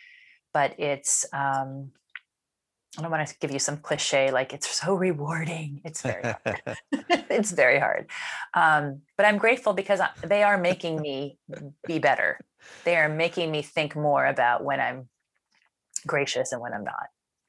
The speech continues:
Speaker 2: I
Speaker 1: because I
Speaker 2: want you
Speaker 1: want them
Speaker 2: to,
Speaker 1: to be
Speaker 2: um,
Speaker 1: better.
Speaker 2: uh, your next book or writing project,
Speaker 1: <clears throat>
Speaker 2: I want it to be like a sitcom or maybe a, a, a, a comedy movie of that, um,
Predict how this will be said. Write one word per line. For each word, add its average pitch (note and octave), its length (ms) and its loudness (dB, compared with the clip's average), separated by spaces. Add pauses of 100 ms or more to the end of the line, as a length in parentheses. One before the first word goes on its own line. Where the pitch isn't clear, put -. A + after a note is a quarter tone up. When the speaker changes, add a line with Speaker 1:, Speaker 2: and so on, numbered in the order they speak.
(120)
Speaker 2:
I A2+ 100 2
Speaker 1:
because B2 40 2
I - 40 0
Speaker 2:
want C3 260 0
you - 60 0
Speaker 1:
want - 120 -6
them C3+ 80 2
Speaker 2:
to, B2+ 60 0
Speaker 1:
to A#2+ 60 0
be A2 80 2
Speaker 2:
um, G2+ 160 2
Speaker 1:
better. - 200 -2 (840)
Speaker 2:
uh, G#2+ 180 -2
your A2+ 140 -2
next B2 520 -4
book A2+ 280 0
or G2+ 140 2
writing G#2+ 360 2
project, F#2+ 560 0
Speaker 1:
<clears throat> - 0 -
Speaker 2:
I G2 40 0
want G#2 200 0
it A#2+ 80 -4
to A2 80 -12
be G#2 140 0
like F#2+ 200 0
a E2 40 -8
sitcom G#2+ 580 -4
or F2+ 100 -2
maybe F#2+ 360 -2
a, F2 160 2
a, F2+ 440 -8 (180)
a, - 100 -12
a F2 40 -12 (400)
comedy G#2 560 -2
movie A2 460 0 (520)
of G#2 180 -2
that, G2+ 340 0
um, F#2+ 420 0